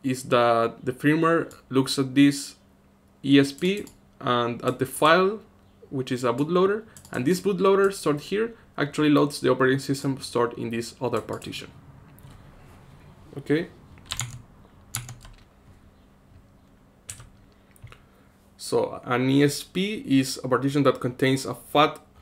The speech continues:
uh, file system, is labeled as an E S P in the G P T partition table, and has one or more bootloaders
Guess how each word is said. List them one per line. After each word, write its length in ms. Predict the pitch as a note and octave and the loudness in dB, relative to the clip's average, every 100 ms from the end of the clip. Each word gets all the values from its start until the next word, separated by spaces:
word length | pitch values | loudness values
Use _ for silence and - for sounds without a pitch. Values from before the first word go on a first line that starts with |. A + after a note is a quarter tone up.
| - | -6
uh, 420 | C3 B2+ B2+ B2 | -2 -2 -2 -4
file 280 | B2 D#3 D3+ | -2 0 0
system, 460 | D3+ F#3 F#3+ G3+ G#3+ - - - _ - - _ _ - - | 0 -4 -2 -4 -4 -18 -20 -20 _ -20 -20 _ _ -20 -2
is 220 | C#3+ C3+ | 0 4
labeled 440 | C3 D3+ D3 C#3 A#2+ | 6 6 6 4 4
as 180 | - | -2
an 80 | B2+ | 0
E 100 | C3 | 2
S 100 | B2+ | 2
P 320 | - C#3+ D3 | 2 2 4
in 80 | C3+ | 2
the 100 | A#2+ | 2
G 160 | B2+ C#3+ | 0 -2
P 120 | C#3+ | -2
T 100 | D3+ | 0
partition 460 | E3 D#3+ F3+ F3+ F3+ | 0 0 -2 0 2
table, 400 | F#3+ F#3+ G#3 - _ _ - | 2 2 -4 -8 _ _ -6
and 180 | B2+ A#2+ | -4 0
has 280 | C3 C#3 - | 0 0 0
one 200 | C3+ C3+ | 2 4
or 120 | B2+ | 4
more 220 | A#2+ A#2+ | 4 2
bootloaders 640 | A#2+ A#2 A2+ G#2 A2 - | 2 -4 -2 -2 -2 -8